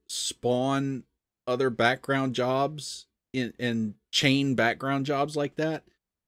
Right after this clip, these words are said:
because it turns into an absolute nightmare to try to troubleshoot those things. I mean, unless they're just, you know, so basic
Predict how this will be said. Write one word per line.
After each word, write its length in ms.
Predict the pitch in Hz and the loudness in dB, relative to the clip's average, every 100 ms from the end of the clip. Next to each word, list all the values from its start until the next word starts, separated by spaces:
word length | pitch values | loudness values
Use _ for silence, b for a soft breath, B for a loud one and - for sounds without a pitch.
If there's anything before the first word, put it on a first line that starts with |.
| _ - | _ -4
because 440 | 139 156 143 127 - | 0 4 4 2 2
it 260 | 165 190 - | 4 4 2
turns 380 | - 165 165 | 0 0 0
into 340 | 151 147 143 123 | 0 0 2 2
an 120 | 110 - | 2 -2
absolute 680 | 131 143 - 143 131 123 | -2 0 -2 -2 -2 -2
nightmare 840 | 117 117 123 135 165 - 107 90 90 | -2 -2 2 4 2 2 -2 -2 -4
to 80 | 101 | -6
try 260 | - 113 | -4 -2
to 80 | 104 | -2
troubleshoot 640 | 98 117 101 92 - 85 | -2 -2 -2 -4 -8 -8
those 240 | - 78 - | -10 -12 -12
things. 480 | 82 67 67 - - _ _ _ - | -14 -14 -18 -20 -20 _ _ _ -6
I 140 | 123 | -4
mean, 220 | 135 123 - | -2 -2 -2
unless 420 | 135 143 190 - | 0 4 4 4
they're 180 | - 160 | 2 2
just, 340 | 139 147 - - _ _ _ _ _ _ _ | 2 -2 -2 -12 _ _ _ _ _ _ _
you 100 | 131 | -4
know, 140 | 113 92 | -2 -2
so 400 | - - 170 165 | -2 4 6 6
basic 800 | 104 120 131 - 101 82 - | 4 2 2 0 -4 -4 -10